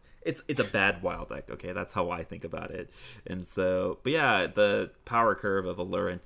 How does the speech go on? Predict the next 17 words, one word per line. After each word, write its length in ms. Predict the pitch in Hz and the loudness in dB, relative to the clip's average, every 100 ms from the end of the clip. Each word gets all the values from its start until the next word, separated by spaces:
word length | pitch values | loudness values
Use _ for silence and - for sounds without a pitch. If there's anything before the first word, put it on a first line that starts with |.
| - | -6
Tip 160 | 92 | -6
the 80 | - | -6
Scales 520 | - 85 82 82 85 | -4 -2 0 -2 -6
was 160 | 80 87 | -12 -12
just 180 | 80 - | -12 -8
not 180 | 85 | -8
something 240 | - 87 69 | -6 -8 -8
that 140 | 71 | -8
they 240 | - 65 - - - - - - - | -8 -10 -10 -16 -20 -20 -20 -20 -20
really 260 | - 101 90 | -8 -4 -2
liked, 440 | 87 123 - - - | 0 0 -2 -14 -12
um, 520 | 101 95 90 85 85 - | -4 -2 -2 -4 -10 -10
and 100 | 92 | -8
it 60 | 85 | -8
was 120 | 80 | -10
too 120 | - | -12
powerful. 400 | 98 87 110 113 | -6 -6 -6 -10